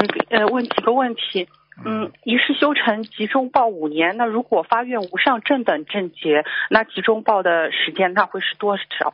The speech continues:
Speaker 1: 呢？
Speaker 2: 都会的呀，因为修成无上正等正觉，你这辈子是做不到的呀。
Speaker 1: 啊，
Speaker 2: 哎，你做不到，
Speaker 1: 那，那
Speaker 2: 你去发的话，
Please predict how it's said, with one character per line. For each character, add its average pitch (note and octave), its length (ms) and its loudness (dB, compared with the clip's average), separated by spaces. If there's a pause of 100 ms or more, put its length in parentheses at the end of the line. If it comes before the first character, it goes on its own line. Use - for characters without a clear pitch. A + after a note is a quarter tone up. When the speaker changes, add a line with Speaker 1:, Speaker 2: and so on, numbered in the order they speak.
Speaker 1:
呢？ - 180 -8 (1500)
Speaker 2:
都 D#3 180 0
会 C3+ 200 2
的 A2+ 100 -6
呀， G#2 200 -10 (380)
因 D3+ 160 -8
为 D3 260 0
修 E3 300 -2
成 C#3 240 -4
无 C3+ 80 -4
上 C#3 240 0
正 D3 160 -4
等 B2 160 -4
正 C3 120 -6
觉， B2+ 120 -4
你 A#2+ 160 -6
这 C#3 120 -4
辈 C#3 120 -2
子 B2+ 160 -6
是 B2 80 -8
做 C3+ 160 -4
不 A#2+ 100 -2
到 C#3 200 2
的 G#2+ 100 -6
呀。 F#2 140 -12 (1700)
Speaker 1:
啊， E3+ 500 2
Speaker 2:
哎， G2 400 0
你 B2+ 80 -2
做 A3 220 8
不 - 100 -2
到， G3 180 4
Speaker 1:
那， D3+ 140 2
那 - 100 8
Speaker 2:
你 E3+ 60 -6
去 D#3 100 -6
发 D3+ 240 6
的 D3 140 -2
话， B2+ 280 2